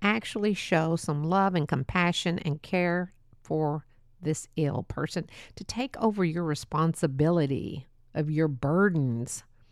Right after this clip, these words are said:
because the person that is your burden will know how you feel.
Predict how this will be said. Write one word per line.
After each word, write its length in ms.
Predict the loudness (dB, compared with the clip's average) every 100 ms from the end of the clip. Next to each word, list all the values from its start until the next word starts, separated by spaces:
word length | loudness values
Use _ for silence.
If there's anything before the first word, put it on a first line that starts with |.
| -20 -20 _ _ _ _ -20 -20 -14
because 300 | -14 -4 -4
the 100 | -4
person 600 | -10 -4 0 0 -2 -2
that 240 | 0 -2 -4 -2
is 400 | 2 2 0 2
your 200 | 2 2
burden 580 | 2 2 2 0 0 -4 _
will 160 | -2 0
know 300 | 4 4 4
how 160 | 0 -4
you 140 | -6
feel. 320 | -2 -4 -4